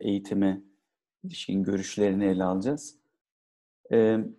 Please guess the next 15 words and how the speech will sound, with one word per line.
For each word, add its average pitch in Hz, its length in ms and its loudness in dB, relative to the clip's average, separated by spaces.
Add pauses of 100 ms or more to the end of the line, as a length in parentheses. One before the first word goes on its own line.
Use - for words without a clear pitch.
(640)
Marksistleri 156 880 -2
kısaca 135 400 0
hatırlarsak, 127 800 0
Foucault'la 123 440 0
çünkü 117 280 -2
Marksistleri 113 640 0
kıyaslamayı 117 560 2
düşünüyorum. 101 560 -2 (100)
Bu - 40 -14
şekilde 98 400 0
ele 95 140 4
almak 95 300 0
daha 104 120 2
mantıklı. 98 560 -4 (800)
Marksistlerde 143 960 2